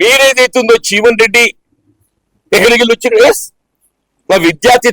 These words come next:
దశ న్యాయవాద వృత్తి ఏదైతుందో, నేను అలాంటి ఎమర్జెన్సీ దేశంలో ఉన్నటువంటి ఒక పరిస్థితులలో అది అపోజిట్, ఎమర్జెన్సీ వ్యతిరేకంగా ఏదైతుందో పోరాటం చేశాను.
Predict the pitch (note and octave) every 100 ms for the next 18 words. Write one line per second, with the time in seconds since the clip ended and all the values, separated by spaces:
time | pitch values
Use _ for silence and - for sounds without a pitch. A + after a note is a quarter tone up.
0 | G#3+ F#3+ A#3 F#3 F3+ G#3 G#3+ G3+ F3 F#3
1 | - F#3 E3 E3 D3 C#3+ D5 - - -
2 | - _ _ _ _ _ D#3+ F3 G3 A3
3 | F3+ A3 A#3 G#3+ - G#3+ - _ _ _
4 | _ _ _ _ _ _ _ _ _ _
5 | - D#3+ F3+ A3 G3 F3 F3 F3 E3+ D3+
6 | - C#3+ - - F3 D3+ C#3 A#2+ A3 -
7 | _ _ _ _ _ _ _ _ _ -
8 | G#3+ A3+ - E4 C#4 G3 _ _ _ _
9 | _ _ _ _ _ _ _ _ _ _
10 | _ _ _ C3+ A#3 C4+ B3+ F3 E3+ -
11 | D4 C#4 B3 F#3+ G#3+ - C4 - C#5+ -
12 | - G3 - -